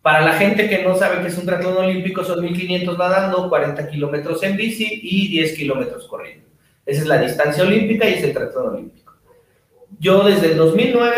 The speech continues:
fue mi último evento de serie nacional. Créeme que me preparé, me fue bien, o sea, tu-, tuve un buen tiempo, estuve oscilando. No tuve el mejor tiempo, pero estaba en el veinticinco por ciento, o sea, con unas dos horas veinte más o menos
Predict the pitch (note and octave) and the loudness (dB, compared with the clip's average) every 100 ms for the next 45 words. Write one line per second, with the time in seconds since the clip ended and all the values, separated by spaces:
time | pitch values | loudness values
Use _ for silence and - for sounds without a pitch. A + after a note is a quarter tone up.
0 | A#3+ A3+ G#3 G#3 G3+ G#3+ E3+ D3+ E3+ F3 | 4 2 2 0 0 -2 0 2 0 0
1 | F#3 F#3 - C#3 - D3 C#3+ C#3+ C3+ D#3 | 0 0 0 -2 -2 -2 -2 -4 -4 -4
2 | D#3 D#3 D#3 D#3 - - _ _ _ _ | -4 -4 -4 -10 -16 -20 _ _ _ _
3 | _ _ _ _ _ _ _ _ _ _ | _ _ _ _ _ _ _ _ _ _
4 | _ _ _ _ - G3+ G#3+ A3 A3+ G#3 | _ _ _ _ 0 2 4 2 2 2
5 | D#3 D3+ D3+ D3 D#3 F3 G3 D#3+ D3+ D#3+ | 0 0 -2 0 0 0 0 -2 -2 -2
6 | D#3+ F3 F#3 F#3+ - C#3+ D#3 D#3 E3 E3 | -2 -2 -2 -2 -6 -6 -6 -6 -6 -6
7 | F#3 E3+ E3 D3 D3 F3 F3+ F3+ F3+ F3+ | -4 -2 -2 0 0 0 0 0 -2 0
8 | F3 F3 F3+ F3 F3 D#3 D#3 D#3+ E3+ G#3+ | 0 -2 -2 -2 -2 -2 -2 -2 0 0
9 | A#3+ A#3 G3 F3+ G3 G3 A#3+ C4+ A#3 F#3 | 2 2 2 2 2 0 0 0 0 0
10 | F#3 G#3 G3+ E3+ E3 D#3 F3+ F3+ F#3 F3+ | 0 0 2 0 -2 -6 -8 -6 -4 -2
11 | E3+ G#3+ A3+ F3+ F3+ - E3 E3 E3 D#3+ | -2 -2 -4 -4 -6 -6 -8 -8 -8 -6
12 | D#3+ D#3+ D#3 D#3 D#3+ E3 F#3 F#3 C#3+ C#3 | -8 -4 -4 -2 -2 -4 -6 -6 -6 -4
13 | F3 F3 - | -4 -4 -8